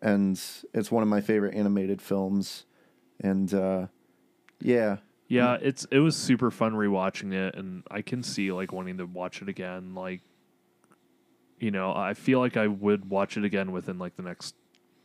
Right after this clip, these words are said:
Speaker 2: couple years. Like,
Speaker 1: Yeah.
Speaker 2: if I'm just bored, like, I wanna, I wanna buy the Blu-ray now, you know?
Speaker 1: I'm
Speaker 2: Like
Speaker 1: surprised I don't have it on Blu-ray.
Speaker 2: Yeah, 'cause I always loved it, and, but I was always just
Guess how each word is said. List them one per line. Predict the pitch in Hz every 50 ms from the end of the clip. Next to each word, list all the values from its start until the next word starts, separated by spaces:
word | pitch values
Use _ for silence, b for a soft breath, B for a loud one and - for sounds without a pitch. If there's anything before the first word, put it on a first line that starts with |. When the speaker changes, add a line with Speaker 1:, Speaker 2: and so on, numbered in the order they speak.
| _ _ _ -
Speaker 2:
couple | - 104 85 - 92
years. | 90 85 - 82 - - - - -
Like, | - 85
Speaker 1:
Yeah. | 110 110 104
Speaker 2:
if | 101
I'm | 98 95
just | 92 92 92 87
bored, | 87 95 87 85 87 87
like, | 90 87 -
I | 95
wanna, | 90 95 98 98 92
I | 92 92
wanna | 95 95 98 95
buy | 92 98 92
the | 92 95
Blu-ray | 90 95 95 92 92 90 90 90
now, | 87 80 67 73 80 71
you | 87 90
know? | 90 90 90 98 - B B B B B B B B B B B
Speaker 1:
I'm | - 135
Speaker 2:
Like | 110
Speaker 1:
surprised | 135 170 - - 139 131 131 123 120
I | 113
don't | 104 101 113 110 107
have | 101 117 107 104
it | 101 104
on | 101 101 104
Blu-ray. | 101 107 110 107 104 104 101 113 117
Speaker 2:
Yeah, | 113 107 101
'cause | - - - 120
I | 117 120
always | 139 151 147 131 120
loved | 120 131 131 120 110
it, | 98 92 92 90 - _
and, | 104 104 98 98 98 95 95 95 101 - _ _ _ _ _ _
but | 107
I | 101 101 104
was | 110 113 110
always | 113 117 117 117 113 104
just | 113 110 98 - -